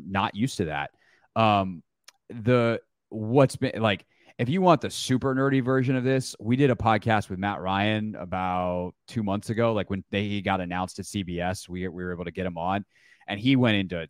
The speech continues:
ton of detail about how he saw defenses evolve over his career. I'll leave that to Matt Ryan. The, the surface level version is what you started to see is a lot of zone match.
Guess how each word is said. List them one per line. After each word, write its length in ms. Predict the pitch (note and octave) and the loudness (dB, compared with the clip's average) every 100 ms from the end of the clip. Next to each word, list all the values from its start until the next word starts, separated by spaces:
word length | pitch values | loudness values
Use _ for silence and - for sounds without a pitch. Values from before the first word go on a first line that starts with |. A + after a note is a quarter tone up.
| - | -14
ton 340 | - B2 A2+ | -6 0 2
of 80 | F2+ | 0
detail 460 | F#2+ F2+ F#2+ E2+ E2+ | -4 -4 -4 -4 -4
about 260 | E2 F2+ | -4 -4
how 160 | G#2+ F#2+ | -2 -2
he 120 | F#2+ | -2
saw 220 | - F#2+ | -4 -4
defenses 480 | E2 F2 F2+ F2 E2+ | -4 -8 -10 -10 -10
evolve 340 | E2+ F2 F2+ | -4 -2 0
over 220 | F2 F2 F2+ | -4 -4 -6
his 120 | F2 | -6
career. 420 | - E2+ F2+ F#2 - _ | -10 -6 -4 -4 -8 _
I'll 180 | A#2 A#2 | 4 6
leave 180 | A#2+ G#2 | 6 6
that 180 | G2+ - | 4 4
to 100 | F#2+ | -2
Matt 200 | F2 D#2+ | -4 -2
Ryan. 400 | E2 D2+ D2 - _ _ _ | -4 -4 -6 -12 _ _ _
The, 260 | A#2+ A2 A2 | 2 2 0
the 100 | B2 | -2
surface 500 | - D3 C3+ C3 B2+ | 2 2 4 0 4
level 260 | A#2 G#2+ | 4 2
version 420 | F#2 F#2+ F2 F#2+ | 0 -2 -2 -4
is 460 | F2+ F#2+ F#2 F2 - - _ _ | -4 -2 0 -2 -6 -18 _ _
what 160 | A2 A2+ | -2 0
you 80 | A#2 | 0
started 360 | - B2+ C3+ | 2 2 2
to 80 | A2+ | 0
see 220 | - A2+ | 0 0
is 100 | G2+ | 2
a 40 | F#2+ | 0
lot 160 | F#2 | -2
of 100 | F2+ | -4
zone 360 | E2 G2+ G2+ F#2 | -2 -2 0 -2
match. 420 | F2 G#2+ - - | 0 0 0 -10